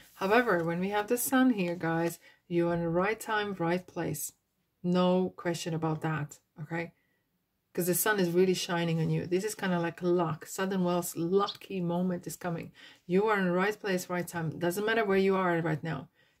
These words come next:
Things are going to change. Things are going to improve, like the garden blossoming. But there's always work around that. Always work around that. Now, while we have mid-month, we have Jupiter is in Taurus.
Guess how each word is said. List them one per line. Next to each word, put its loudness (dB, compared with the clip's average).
Things -2
are 2
going 0
to -8
change. -6
Things -4
are 0
going 0
to -6
improve, 0
like -6
the -4
garden 2
blossoming. -4
But -6
there's 2
always 4
work 0
around 0
that. -4
Always 2
work 0
around 2
that. -6
Now, 0
while 0
we 6
have 2
mid-month, 2
we -2
have -2
Jupiter 0
is 0
in 2
Taurus. 0